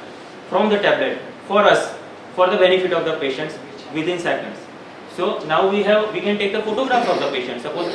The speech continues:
uh, uh, it's, uh, very, very obvious that, uh, at the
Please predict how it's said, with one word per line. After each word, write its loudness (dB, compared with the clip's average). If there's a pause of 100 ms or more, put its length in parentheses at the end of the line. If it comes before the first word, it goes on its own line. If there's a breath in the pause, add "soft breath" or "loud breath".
(160)
uh, 0 (680)
uh, 2
it's, -8
uh, 0
very, 0 (240)
very 0
obvious 2
that, 0
uh, 0
at 0
the -2